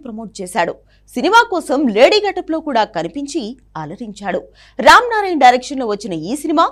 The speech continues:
శుక్రవారం గ్రాండ్ గా రిలీజ్ అయింది. Gangs of గోదావరి,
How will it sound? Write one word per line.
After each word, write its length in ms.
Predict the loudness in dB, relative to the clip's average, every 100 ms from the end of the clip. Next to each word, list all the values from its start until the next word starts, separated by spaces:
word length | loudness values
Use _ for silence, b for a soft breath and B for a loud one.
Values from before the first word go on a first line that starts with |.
| b b 0
శుక్రవారం 520 | 2 4 4 4 4 -2 2
గ్రాండ్ 280 | 2 2 -4
గా 60 | -6
రిలీజ్ 240 | -6 -6 -6
అయింది. 220 | -8 -14 -18 _ _ 4
Gangs 280 | 6 6 0
of 80 | -6 -2
గోదావరి, 400 | -2 0 0 -2